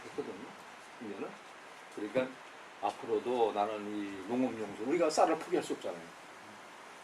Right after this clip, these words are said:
우리의 시골 자포니까 쌀 먹는 것은 우리하고 일본 아니냐. 남방 가면 안 먹잖아요. 그런데 안남미 먹잖아요. 우리는 기름지고 먹잖아요. 그렇다면 이 앞으로의 이 지금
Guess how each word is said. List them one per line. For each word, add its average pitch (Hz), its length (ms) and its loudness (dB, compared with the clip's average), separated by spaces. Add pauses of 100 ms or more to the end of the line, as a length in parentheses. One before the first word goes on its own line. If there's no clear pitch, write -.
(500)
우리의 170 320 6
시골 151 220 0
자포니까 143 560 4
쌀 135 180 6
먹는 131 300 6
것은 139 220 0 (360)
우리하고 156 340 4
일본 143 240 2
아니냐. 95 260 -2 (840)
남방 160 300 4
가면 - 160 4
안 147 80 4
먹잖아요. - 340 -2 (1300)
그런데 147 180 6
안남미 135 340 8
먹잖아요. 120 480 0
우리는 185 240 2 (460)
기름지고 139 440 2
먹잖아요. 104 360 -2 (240)
그렇다면 151 300 2 (480)
이 110 440 -6
앞으로의 139 480 8 (720)
이 107 380 -2 (440)
지금 277 280 2